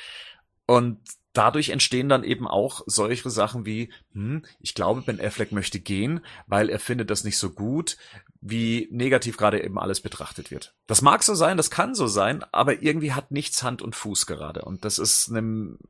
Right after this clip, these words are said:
Mentalität, die mir gerade nicht gefällt. Da werden Spekulationen als News verkauft und, ähm, nur deswegen, weil damit Klicks generiert werden müssen. Und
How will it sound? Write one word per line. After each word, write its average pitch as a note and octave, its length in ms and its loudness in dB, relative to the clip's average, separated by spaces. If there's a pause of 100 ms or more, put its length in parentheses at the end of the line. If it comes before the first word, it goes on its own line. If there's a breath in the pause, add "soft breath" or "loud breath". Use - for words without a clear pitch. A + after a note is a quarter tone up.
Mentalität, C3 920 -4
die C3+ 100 -2
mir B2 160 0
gerade G#2 400 0
nicht G#2+ 160 -4
gefällt. D#2+ 440 -6
Da F#2 80 -4
werden G#2 200 0
Spekulationen C#3 960 0
als - 280 -4
News D3 360 0
verkauft - 600 -4 (840 loud breath)
und, A#2+ 520 4
ähm, A2 520 2 (120)
nur C#3 420 2
deswegen, A2+ 480 2
weil F#2+ 260 2
damit - 380 -10
Klicks - 280 -2
generiert - 400 -8
werden - 200 -12
müssen. - 240 -8
Und - 460 -16